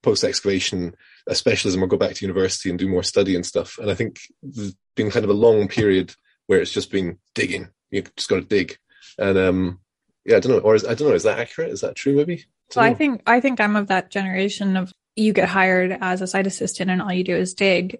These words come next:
Speaker 2: and you're hired contractually. So, you know, you'll work four weeks with this company or, you know, sixteen weeks with this company. And there is no annual review. There is no opportunity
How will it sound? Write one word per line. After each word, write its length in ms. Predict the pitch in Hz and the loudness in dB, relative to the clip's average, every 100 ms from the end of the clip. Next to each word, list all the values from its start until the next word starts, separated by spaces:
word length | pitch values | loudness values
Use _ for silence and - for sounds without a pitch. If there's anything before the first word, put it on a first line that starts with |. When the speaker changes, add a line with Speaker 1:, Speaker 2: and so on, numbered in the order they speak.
| _ | _
Speaker 2:
and 240 | 180 180 180 | -4 0 0
you're 120 | 175 | 0
hired 260 | 180 180 | 0 -2
contractually. 800 | - 185 190 185 - 185 170 175 | 0 0 2 -2 -2 -2 -2 -4
So, 340 | 185 - 180 170 | -4 -2 -2 -2
you 160 | 170 | -2
know, 120 | 180 160 | -4 -4
you'll 200 | 170 170 | -6 -6
work 300 | 165 165 - | -6 -10 -4
four 200 | 220 202 | 2 4
weeks 200 | 202 - | 4 2
with 100 | 208 | 2
this 200 | 190 - | 2 2
company 460 | 196 185 190 180 | 2 2 0 -2
or, 360 | 175 175 175 180 | -4 -6 -6 -4
you 100 | 196 | -2
know, 120 | 185 | 0
sixteen 440 | 185 190 190 196 190 | -2 -6 -6 -4 -2
weeks 220 | 190 185 | -4 -4
with 140 | 196 | -4
this 160 | 190 190 | -2 -2
company. 520 | 202 185 180 170 196 - - - - | -2 -4 -6 -6 -8 -10 -20 -10 2
And 100 | 214 | 4
there 100 | 196 | 6
is 200 | 214 214 | 4 4
no 120 | 202 | 2
annual 400 | 202 196 190 190 | 4 2 4 2
review. 400 | 185 196 202 185 | 0 0 0 0
There 160 | 190 190 | 0 -2
is 240 | - 202 | 0 0
no 140 | 196 196 | -2 -2
opportunity 760 | 175 180 - 180 180 - 190 | -4 -6 -8 -8 -6 -4 -6